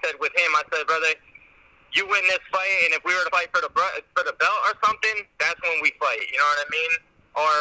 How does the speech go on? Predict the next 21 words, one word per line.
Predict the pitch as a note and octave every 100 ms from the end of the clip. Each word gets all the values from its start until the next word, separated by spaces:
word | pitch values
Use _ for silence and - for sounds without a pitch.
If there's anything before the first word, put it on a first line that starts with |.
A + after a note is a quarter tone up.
| D3+
or, | D3+ C#3+ C3+ - - _ _ _
you | C#3+ D3+
know, | D3
if | D3+
he | E3+
got | D#3 D#3
the | E3 E3
belt | D#3+ D#3+ D#3+ D3+ D3
and, | D3 C#3 C3+ C3+
you | D3+
know, | D3 C#3+ C#3
we | C3+ C#3+
did | D3+
a, | C#3 C#3 C3 -
uh, | C#3 C3+ C3 - _ _ _ _ _
wha-, | E3+ D3+ D#3+
whatever, | F#3+ D#3+ C3 C3
you | D3+
know, | D3+
a | C#3+
title | F#3 D#3+